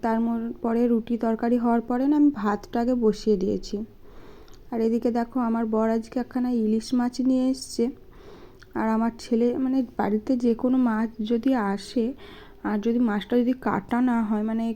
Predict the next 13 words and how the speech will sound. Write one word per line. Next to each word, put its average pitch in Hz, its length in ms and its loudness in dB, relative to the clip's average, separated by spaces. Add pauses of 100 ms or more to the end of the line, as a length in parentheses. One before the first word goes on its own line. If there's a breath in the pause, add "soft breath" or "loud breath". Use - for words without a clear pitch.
(120)
কেটে 262 300 4
যদি 269 240 2
না 247 200 4
নিয়ে 254 220 4
আসে, 220 400 0 (420 loud breath)
তাহলে 247 240 2
ও 233 200 6
এরকমভাবে 226 680 0 (480 loud breath)
সবসময় 220 720 -2
ওই 208 220 4
মাছের 202 580 -2
আঁশগুলো, 202 600 -2
আহ, 196 680 -4